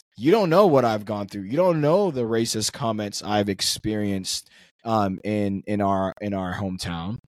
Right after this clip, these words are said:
Um, you just have seen all of my highlights, all of my accolades. And I don't, I don't, I don't play the victim card." And it was so funny. She, this lady ended up, and it was one of our,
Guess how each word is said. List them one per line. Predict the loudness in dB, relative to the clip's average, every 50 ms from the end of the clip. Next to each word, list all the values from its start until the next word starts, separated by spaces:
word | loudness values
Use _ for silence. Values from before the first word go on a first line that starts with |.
| _ -4
Um, | -2 0 2 2 0 0 -4 -8 _ _ _ _ _ _ _ _
you | -14 -8 -4 -2 0 0 0
just | 2 0 0 0
have | 0 0 0
seen | 0 0 0 -2 -4
all | -4 0 2 2 2 2
of | 0
my | -2 -6 -8 -10
highlights, | -10 -8 -4 -2 -2 -2 -2 -4 -8 -10 -14 -14 -8 -2
all | 2 2 4 4 4
of | 2
my | 0 -4 -8 -8
accolades. | -6 -4 -4 -4 -4 -4 -8 -8 -8 -10 _ _ -8
And | -4 -4 -2 -2 -4
I | -2 0 2 2
don't, | 4 4 2 0 -4 -8 _ -2
I | 0 2
don't, | 4 4 2 2 -2 -6 _ _ _ _ _ _ _ _ _ _ _ _ _ _ _ _
I | -2 2 4
don't | 4 4 4
play | 4 4 4
the | 2 2
victim | 0 -2 -2 -2 -2 -6 -6 -6
card." | -6 -8 -10 -10 -12 -16 -20 _ _ _ _
And | -6 -4 -4 -4 -6 -8 _ _ _ _ _ -20 -20 -10 -8
it | -4
was | -2 0 0 2
so | 2 2 2 2
funny. | 0 0 -4 -4 -4 -2 -4 -4
She, | -2 0 2 2 2 0 -4 _ _ -20 -20 _ _
this | 0 2 2 2 4
lady | 6 8 8 8 8 6 4 4
ended | 4 2 4 6
up, | 6 6 6 4 0 _ _ _ _ _ _ _ _ _ _ _ _ _ _ _ 2
and | 6 6
it |
was | 8 10
one | 10 10 10
of | 10
our, | 10 8 6 4